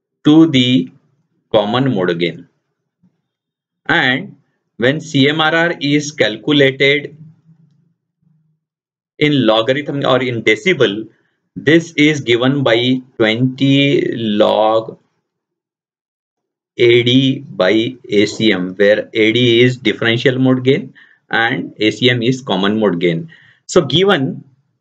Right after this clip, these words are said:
the C M R R is equal to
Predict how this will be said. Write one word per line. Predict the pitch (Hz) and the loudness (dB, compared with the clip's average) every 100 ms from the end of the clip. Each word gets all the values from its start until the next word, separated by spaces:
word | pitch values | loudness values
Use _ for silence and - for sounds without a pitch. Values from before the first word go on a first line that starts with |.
| _ _ _ _ | _ _ _ _
the | - 120 | -4 -4
C | - 147 147 | -2 0 2
M | 165 | 2
R | 156 160 | 0 0
R | 170 185 208 - - _ _ _ - _ _ _ _ _ _ | -2 -4 -8 -20 -20 _ _ _ -20 _ _ _ _ _ _
is | 131 - 143 160 160 - | -8 0 4 6 4 0
equal | 135 127 - 135 143 | -4 -4 2 2 2
to | 135 147 151 - | 0 0 0 -2